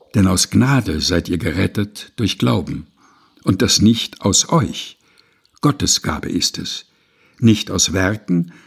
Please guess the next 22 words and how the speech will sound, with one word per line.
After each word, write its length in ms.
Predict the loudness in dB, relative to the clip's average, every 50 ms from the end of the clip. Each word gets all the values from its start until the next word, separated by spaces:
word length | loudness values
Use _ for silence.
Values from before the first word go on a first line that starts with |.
| _ _ _ _
damit 320 | 2 4 4 4 4 2 0
sich 220 | -2 -2 0 2
nicht 320 | 4 4 4 2 -2 -4 -4
jemand 340 | -2 -2 -2 -2 -4 -2
rühme. 380 | 0 2 2 2 0 -4 -10 -16 -20 _ _ _ _ _ _ _ _ _ _ _ _ _ _ _ _ -20 -18 -4 2
Denn 180 | 4 4 6 6
wir 160 | 6 4 4
sind 320 | 4 4 4 4 4 2
sein 480 | 0 0 0 2 4 4 4 4 2 0
Werk, 480 | -2 -4 -6 -8 -12 -16 _ -20 -20 _ _ _ _ _
geschaffen 640 | -6 -4 0 2 2 2 2 2 2 2 2 2 0
in 140 | -4 -6 -6
Christus 500 | -2 -2 0 0 0 0 0 0 0 2
Jesus 600 | 4 4 4 4 2 0 0 0 0 -2 -2 -6 -10 -20 -12 _
zu 260 | 2 4 4 4 4 4
guten 480 | 2 2 2 2 2 2 4 4 4
Werken, 560 | 4 0 -2 -2 -6 -8 -6 -4 -4 -4 -4 -6 -14 -20 -20 -20 -20 _ _ -4
die 80 | -2
Gott 480 | 0 2 2 2 0 -2 -8 -14 -14 -8 -8
zuvor 380 | -6 -4 -4 -4 -2 -2 0
bereitet 480 | 0 0 0 0 0 0 0 -2 -2 -2
hat, 240 | -4 -4 -6 -6